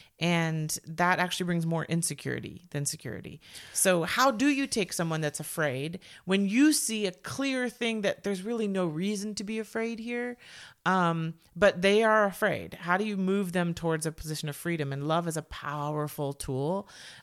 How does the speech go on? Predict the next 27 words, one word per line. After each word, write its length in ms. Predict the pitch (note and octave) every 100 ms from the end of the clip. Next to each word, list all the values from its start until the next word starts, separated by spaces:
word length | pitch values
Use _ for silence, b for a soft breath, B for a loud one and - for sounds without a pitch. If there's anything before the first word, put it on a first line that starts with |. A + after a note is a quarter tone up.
| -
um, 340 | D#3+ C#3+ C#3 -
or 100 | D#3
a 60 |
powerful 800 | - - F#3+ F3+ E3+ D3+ C#3+ C#3 -
force, 560 | - E3+ C#3+ G#3 -
I 80 | F#3+
should 240 | F3+ F3+
say, 360 | E3+ F#3 G3+ A3 B B B -
in 240 | F3+ E3+
affecting 520 | E3 E3 D#3 D#3 D3
that 200 | C#3+ C3+
positive 380 | - C#3 C#3+ C#3
change 260 | - D#3 E3
for 100 | C#3+
someone. 400 | - A#2 - E3 B B B
Um, 520 | D3+ D3+ C#3+ C#3 C#3+ D#3+ _ _ -
in 80 |
this 120 | B3 -
particular 440 | A3+ G#3 F3 D#3+
story, 340 | - E3 D#3 - -
I 180 | D3+
am 260 | F3 F#3+ G3
the 120 | F#3
one 300 | F3+ F#3+ F#3+
that 160 | F#3 -
was 320 | E3+ E3+ E3+
afraid. 680 | E3+ - C3+ F#3+ B3+ C#4+ C#4+